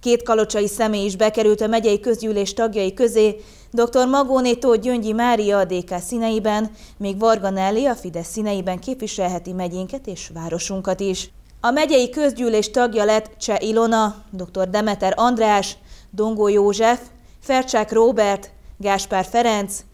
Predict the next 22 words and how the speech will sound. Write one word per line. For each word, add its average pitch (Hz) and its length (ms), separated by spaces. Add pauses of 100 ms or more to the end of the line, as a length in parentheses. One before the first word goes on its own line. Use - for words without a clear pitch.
(200)
Hornyák 214 420
Józsefné, 233 800 (300)
Horváth 226 420
Roland 208 340
Károly, 208 640 (340)
Jankovszki 262 640
Zoltán, 220 680 (300)
Kecskés 226 500
Mihály 208 320
Gábor, 220 600 (260)
Lenkei 220 500
Róbert, 233 680
doktor 196 400
Magóné 208 480
Tóth 208 260
Gyöngyi 214 320
Mária, 220 680 (280)
doktor 214 400
Mák 220 280
Kornél, 226 680 (420)
Nyirati 254 460
Klára, 233 760